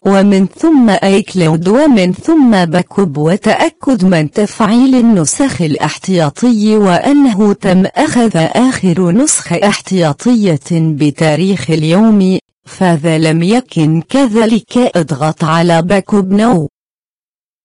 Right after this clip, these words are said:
اثنان، من الأعدادات settings اضغط على عام general،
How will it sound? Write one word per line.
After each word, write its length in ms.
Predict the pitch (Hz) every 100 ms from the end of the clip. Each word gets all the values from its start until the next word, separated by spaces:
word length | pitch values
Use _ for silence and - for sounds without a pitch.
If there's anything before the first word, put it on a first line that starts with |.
| _ _ -
اثنان، 720 | 180 - 196 160 135 139 143 _ _ _ _ _ _ _ _ _ _ _
من 240 | 214 214 175
الأعدادات 1080 | 151 147 147 151 156 156 156 165 165 208 -
settings 920 | - - 339 339 - 180 170 156 - _ -
اضغط 480 | 139 147 156 160
على 300 | 160 180 202
عام 560 | 190 170 147 147 160 190 - 160
general، 800 | 139 240 254 170 160 160 214